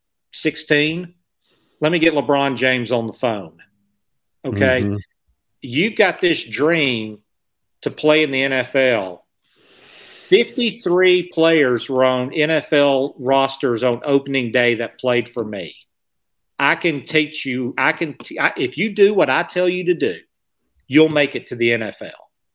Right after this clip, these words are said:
Speaker 2: Mm.
Speaker 1: So, you know, a lot of people can't say that, but whatever it takes to connect with that kid's heart, if you can, if this is leadership for any age,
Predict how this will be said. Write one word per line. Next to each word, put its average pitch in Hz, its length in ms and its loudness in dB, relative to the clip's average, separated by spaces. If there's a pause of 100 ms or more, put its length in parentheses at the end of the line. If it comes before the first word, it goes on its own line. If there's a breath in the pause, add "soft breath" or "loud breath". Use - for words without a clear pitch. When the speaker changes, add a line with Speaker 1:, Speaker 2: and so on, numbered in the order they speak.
Speaker 2:
Mm. 85 280 -6 (440)
Speaker 1:
So, 131 680 0 (1200)
you 151 120 2
know, 139 200 2
a - 20 2
lot 147 220 2
of 160 80 -8
people 151 260 -2
can't 135 280 -2
say 151 240 2
that, 147 320 0 (320 soft breath)
but 135 100 2
whatever 190 440 2
it 160 160 -8
takes 143 380 -2
to 139 100 -8
connect 143 460 -2
with 151 100 2
that 147 220 0
kid's 139 300 0
heart, 120 360 -4
if 139 200 -2
you 226 160 0
can, 208 200 -4
if - 260 -2 (420)
this 226 260 2
is 214 160 -10
leadership 180 580 -2
for 143 280 -2
any 165 340 0
age, 92 500 -6